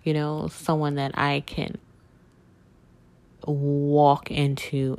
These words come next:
and then they'll be like, "Come here, let me give you a hug." Right? That is what I want to be in my community,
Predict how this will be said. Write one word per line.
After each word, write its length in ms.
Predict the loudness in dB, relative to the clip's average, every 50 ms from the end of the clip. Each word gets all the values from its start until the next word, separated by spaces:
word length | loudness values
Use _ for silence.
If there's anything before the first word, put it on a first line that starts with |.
| -4
and 140 | -4 -4 -2
then 160 | -2 -2 -2
they'll 180 | -2 -2 -2 -4
be 200 | -4 -4 -4 -4
like, 260 | -4 -4 -6 -6 -6
"Come 180 | -4 -4 -4 -2
here, 200 | -4 -4 -4 -4
let 120 | -4 -4 -4
me 120 | -4 -6
give 220 | -6 -6 -8 -8
you 100 | -8 -10
a 40 | -10
hug." 380 | -10 -10 -10 -10 -10 -10 -12 -14 -18 -20 -20 -20 -20 -20 -20 -20 -20 -20 -20 -20 -20 -20 -20 -20 -20 -20 -20 -20 -20 -8 -2
Right? 440 | 0 2 2 2 2 0 -2 -4 -6 -12 _
That 440 | -10 -4 0 2 4 4 4 2 0
is 260 | -2 -2 -2 -4 -8 -14 -16 -16 _ _ _ _ _ _ _ _ _ _ _ _ _ _ _ _ _ _ _ _ -20 -20 -16 -14 -12 -6
what 460 | -6 -4 -2 0 2 2 2 2 0 0
I 560 | 0 0 0 -2 -4 -6 -8 -10 -10 -12 -16 -20 _ -20 -20 -20 _ -20 -20 -20 -20 -18 -18 -18 -18 -20 -20 -20 -14 -8
want 300 | -4 -2 -2 -2 -2 -2
to 100 | -4 -6
be 260 | -4 -2 -2 -2 -2 -4
in 240 | -6 -8 -8 -6
my 180 | -6 -6 -6 -6
community, 720 | -2 -2 -2 -2 -2 -4 -6 -6 -8 -8 -10 -12 -12 -14